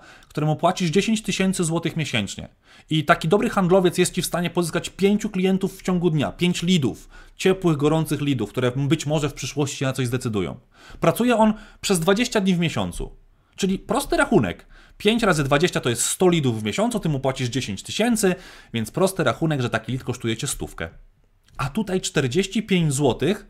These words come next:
rezygnacji z marży. Nawet nie kosztu, ale kosztu alternatywnego, jakim jest rezygnacja z marży. Więc może się okazać, że wprowadzenie produktu, na którym nie zarabiasz, jest twoim dodatkowym kanałem dystrybucji i przyciągasz wszystkich tych,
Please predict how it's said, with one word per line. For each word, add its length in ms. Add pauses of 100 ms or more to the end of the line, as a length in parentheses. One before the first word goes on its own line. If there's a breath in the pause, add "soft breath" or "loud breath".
rezygnacji 760
z 80
marży. 460 (240 soft breath)
Nawet 240
nie 120
kosztu, 540 (180 loud breath)
ale 220
kosztu 440
alternatywnego, 680
jakim 180
jest 140
rezygnacja 640 (260 loud breath)
z 80
marży. 360 (200 soft breath)
Więc 100
może 160
się 120
okazać, 520 (200 loud breath)
że 120
wprowadzenie 560
produktu, 520
na 80
którym 380
nie 100
zarabiasz, 640 (260 loud breath)
jest 200
twoim 300
dodatkowym 560
kanałem 420
dystrybucji 800 (200 loud breath)
i 100
przyciągasz 520
wszystkich 540
tych, 360